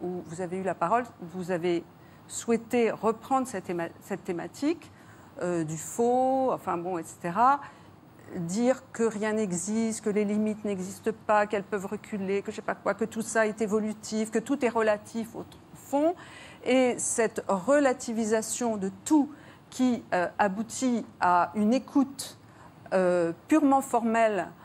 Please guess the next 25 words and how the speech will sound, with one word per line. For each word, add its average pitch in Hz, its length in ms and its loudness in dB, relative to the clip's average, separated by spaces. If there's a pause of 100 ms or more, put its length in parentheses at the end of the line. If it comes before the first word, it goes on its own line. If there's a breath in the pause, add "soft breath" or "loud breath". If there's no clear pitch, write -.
(280 loud breath)
euh, 196 80 2
de 180 80 2
la 202 180 4
façon 247 380 0
dont 208 140 0
les 202 140 0
gens 220 220 -2
tentent 254 300 0
de 202 80 -2
s'exprimer 220 760 0 (880 loud breath)
et 226 100 2
les 220 100 4
choses, 240 500 2 (680 loud breath)
euh, 185 560 2 (680)
aboutit 254 680 2
à 233 80 2
ce - 120 -6
qu'on 254 180 2
vit 233 240 0
beaucoup 233 420 0
en 208 80 0
ce 214 120 -10
moment, 208 240 0
à 220 100 0
savoir 214 600 4